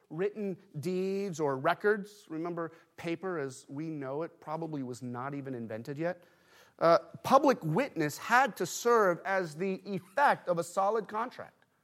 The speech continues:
Abraham is making sure that no one could ever come back later and say the cave he was buying wasn't really his.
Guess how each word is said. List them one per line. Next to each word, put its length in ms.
Abraham 460
is 120
making 320
sure 260
that 160
no 340
one 360
could 160
ever 240
come 300
back 260
later 360
and 120
say 400
the 100
cave 460
he 120
was 180
buying 440
wasn't 340
really 300
his. 480